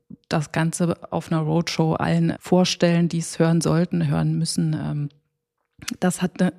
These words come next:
enorm große Wirkung, vor allem wenn Kundenstimmen wirklich gehört werden und sie nicht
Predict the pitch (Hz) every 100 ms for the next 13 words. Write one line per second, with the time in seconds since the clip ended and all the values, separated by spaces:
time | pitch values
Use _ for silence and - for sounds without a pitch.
0 | - 190 180 180 208 - 185 175 165 165
1 | 185 - - 165 175 170 160 - 196 185
2 | - 175 170 170 - - - - - 175
3 | - 170 - 156 160 - 165 165 165 160
4 | 160 160 160 -